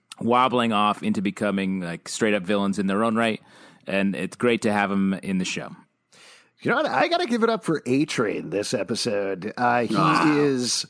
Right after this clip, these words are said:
Speaker 2: I know, Pete, he's reprehensible. He's a villain. If he died the next episode, that'd be absolutely fine.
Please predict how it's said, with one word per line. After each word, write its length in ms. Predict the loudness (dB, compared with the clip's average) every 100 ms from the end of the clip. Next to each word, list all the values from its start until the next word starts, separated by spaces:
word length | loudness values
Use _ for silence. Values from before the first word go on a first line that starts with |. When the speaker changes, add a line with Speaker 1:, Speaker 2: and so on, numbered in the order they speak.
| _
Speaker 2:
I 120 | -4 -2
know, 380 | 2 2 2
Pete, 380 | 0 -2 0 -2 _ _ _ -2
he's 200 | 0 2
reprehensible. 800 | 2 2 2 4 2 4 4 2
He's 240 | 2 0
a 40 | 0
villain. 520 | 2 4 4 2 2
If 240 | 0 -2 0
he 140 | -2
died 380 | 2 2 2 2
the 60 |
next 260 | 2 2 2
episode, 440 | 0 2 2 2
that'd 140 | 2 2
be 140 | 2
absolutely 420 | 2 2 0 0
fine. 480 | 0 2 4 2 0